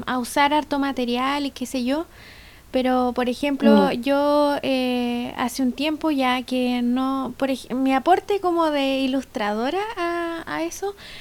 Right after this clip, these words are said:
Speaker 1: fue como definitivamente no hacer más stickers, no hacer más adhesivos, porque yo pienso como
Speaker 2: Sí, los stickers.
Speaker 1: Sí, los stickers son una mierda, como que tienen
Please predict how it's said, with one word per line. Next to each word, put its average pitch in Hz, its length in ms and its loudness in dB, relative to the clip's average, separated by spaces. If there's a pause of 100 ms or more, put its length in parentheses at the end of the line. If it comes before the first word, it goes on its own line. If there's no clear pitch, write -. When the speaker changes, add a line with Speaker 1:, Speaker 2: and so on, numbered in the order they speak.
(140)
Speaker 1:
fue 285 220 2
como 277 300 0
definitivamente 277 840 -2
no 262 160 -2
hacer 277 280 -4
más 285 320 -4
stickers, 254 600 -8
no 262 140 0
hacer 277 220 -2
más 269 200 -2
adhesivos, 262 540 -4 (100)
porque 262 400 0 (440)
yo 269 100 0
pienso 302 260 -2
como 294 260 8
Speaker 2:
Sí, 294 140 6
los 208 220 6
stickers. 180 640 0
Speaker 1:
Sí, 240 420 -4
los 254 260 0
stickers 311 400 -4
son 311 320 0
una 311 240 -2
mierda, 254 520 -2
como 254 240 0
que 254 100 0
tienen 277 500 -4